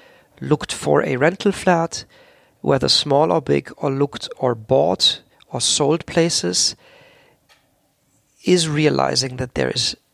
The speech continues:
never ten out of ten. You can never really tick all of the boxes in real estate. It's either too far down the road, too high up the road. It is too close to the junction. The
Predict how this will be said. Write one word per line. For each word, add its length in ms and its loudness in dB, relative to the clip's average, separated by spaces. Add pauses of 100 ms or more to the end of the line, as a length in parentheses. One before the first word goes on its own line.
(380)
never 380 0
ten 320 0
out 160 -4
of 120 -6
ten. 440 -6
You 120 -10
can 260 -8
never 360 0
really 480 -2
tick 260 0 (180)
all 140 4
of 140 -2
the 100 -4
boxes 420 0
in 140 -6
real 160 -8
estate. 440 -6 (1000)
It's 200 -2
either 720 4 (600)
too 180 2
far 340 0
down 240 0
the 100 -2
road, 520 0 (380)
too 220 0
high 400 0
up 220 -4
the 100 -10
road. 460 -8
It 160 -8
is 300 0 (520)
too 220 2
close 400 2
to 100 -6
the 100 -4
junction. 720 -6 (640)
The 440 -2